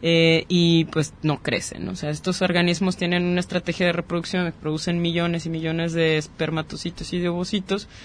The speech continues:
porque en el agua se fecundan, entonces para tener éxito de, de, de fecundación deben de ser muchos, y sí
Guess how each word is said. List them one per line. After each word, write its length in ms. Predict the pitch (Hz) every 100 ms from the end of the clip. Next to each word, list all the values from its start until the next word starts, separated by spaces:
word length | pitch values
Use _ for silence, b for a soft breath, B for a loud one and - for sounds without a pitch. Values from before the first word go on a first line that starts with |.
| B B B - -
porque 380 | 180 170 175 170
en 100 | 165
el 120 | 156
agua 240 | 151 160
se 140 | 160 185
fecundan, 600 | 196 190 220 214 190 226
entonces 360 | - - 151
para 200 | - 151
tener 320 | 147 156 160
éxito 460 | 165 - 170 - 165
de, 300 | 165 160 156
de, 160 | 156 156
de 340 | 151 151 143
fecundación 680 | - 156 170 160 160 175 175
deben 240 | 165 165
de 100 | 160
ser 200 | 160 170
muchos, 420 | 175 175 - 208 - B B B -
y 140 | 127
sí 240 | 165 160